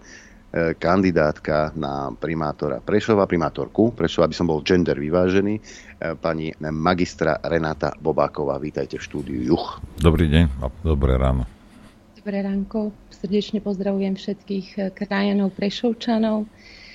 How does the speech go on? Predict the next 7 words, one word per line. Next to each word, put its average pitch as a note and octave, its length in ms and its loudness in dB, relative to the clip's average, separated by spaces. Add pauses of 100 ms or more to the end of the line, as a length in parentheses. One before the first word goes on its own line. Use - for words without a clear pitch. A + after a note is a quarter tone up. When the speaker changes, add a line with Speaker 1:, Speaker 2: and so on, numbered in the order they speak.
(200)
Speaker 3:
všetky A3 320 0
Slovenky G3+ 560 2
a F#3 80 0
Sloven-, G3+ 560 0
e, - 80 -2
Slovanov G#3+ 800 0 (180)
a F#3 520 0